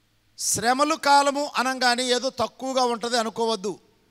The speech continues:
ఇంతవరకు భూమి మీద మనుషులు అలాంటి శ్రమలు అనుభవించలేదు.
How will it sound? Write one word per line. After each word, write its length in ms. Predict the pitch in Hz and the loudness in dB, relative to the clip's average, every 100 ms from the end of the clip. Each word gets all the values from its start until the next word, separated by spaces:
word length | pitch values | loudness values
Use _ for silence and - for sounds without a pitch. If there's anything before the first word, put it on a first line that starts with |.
| _ _ _ _ _ _ _ _ _ - | _ _ _ _ _ _ _ _ _ -6
ఇంతవరకు 960 | 226 233 277 247 269 285 311 320 - - _ _ | -6 -2 2 6 4 2 -4 -6 -10 -18 _ _
భూమి 400 | 135 208 320 330 | -6 -2 -2 0
మీద 180 | 311 285 | 2 4
మనుషులు 800 | 247 254 285 285 285 269 262 240 _ _ _ _ _ _ _ _ - | 2 0 0 0 2 0 0 -4 _ _ _ _ _ _ _ _ -4
అలాంటి 540 | 170 240 285 320 254 302 | 2 4 4 2 0 0
శ్రమలు 460 | - 254 247 302 | 0 2 0 2
అనుభవించలేదు. 840 | 269 262 262 262 - 247 240 202 | 2 4 2 2 0 0 0 -2